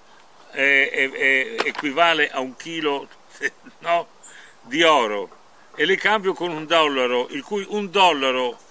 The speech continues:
equivale a due chili d'oro, è evidente che la lira vale metà,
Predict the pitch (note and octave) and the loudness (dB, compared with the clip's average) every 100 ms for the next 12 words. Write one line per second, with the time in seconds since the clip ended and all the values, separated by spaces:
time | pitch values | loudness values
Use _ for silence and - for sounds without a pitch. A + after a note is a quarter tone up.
0 | - E3 C#3 G3 F3+ G3 D3+ C3 A#2 G#2 | -8 -6 -4 -2 4 4 6 4 2 0
1 | - - - - - - - - - - | -8 -20 -20 -20 -20 -20 -20 -20 -20 -20
2 | - - D3 D3 G#3 - F#3 E3+ D#3+ D3 | -20 -2 -2 2 2 2 -2 0 2 4
3 | A#2+ B2+ C#3+ E3+ F3+ G#3 G#3+ G3 D3+ - | 4 0 0 0 0 2 2 2 2 -2
4 | D3+ - F3+ C#3+ - - - C#3+ F#3+ G#3+ | -2 2 2 2 -2 -16 -4 0 2 2
5 | B3 A#3+ G3 B2 F3 F#3 D#3 F3+ G#3+ G#3 | 4 4 2 2 4 4 2 0 2 4
6 | G#3+ G3+ | 4 4